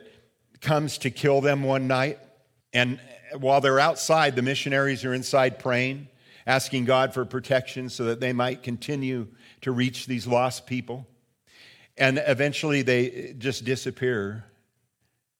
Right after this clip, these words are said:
And time goes on, and many come to cr-, start coming to Christ. And years later they ask, "Do you remember that night?" And they all look at each other and they nod. "And what happened? You came to kill us, right?" And, and they said, "Yes, but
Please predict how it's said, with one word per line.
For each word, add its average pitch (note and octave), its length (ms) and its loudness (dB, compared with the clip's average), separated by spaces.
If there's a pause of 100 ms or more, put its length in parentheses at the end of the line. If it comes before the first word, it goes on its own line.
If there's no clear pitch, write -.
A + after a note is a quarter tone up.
(300)
And A#2+ 160 2
time C#3 280 0
goes B2+ 260 0
on, C3 300 4
and A#2 160 0
many C3+ 260 2
come C3+ 300 -2
to A#2 80 -2
cr-, - 300 -14
start B2+ 260 -4
coming C3 260 -2
to A2+ 100 -2
Christ. A#2+ 600 -2 (500)
And C3 160 2
years C#3 300 0
later C#3 280 4
they B2 200 4
ask, C3+ 360 0
"Do C3 80 -6
you D3 120 -4
remember D#3 420 -2
that D3+ 240 0
night?" C#3+ 340 0 (180)
And A#2 140 -6
they A#2 80 0
all C3+ 140 6
look C#3 220 2
at C#3+ 60 -2
each B2 140 -8
other C3 320 2
and B2 140 0
they A#2 140 2
nod. B2+ 640 0 (680)
"And A#2+ 220 -8
what F#3 160 0
happened? C#3 560 -6
You A#2 100 -8
came D#3 260 -6
to B2+ 40 -4
kill F#3 300 -4
us, - 180 -8
right?" B2+ 320 -4
And, G2 180 -16
and A2 80 -12
they A2+ 120 -6
said, G#2+ 240 -8
"Yes, A2+ 460 -4
but G2+ 300 -6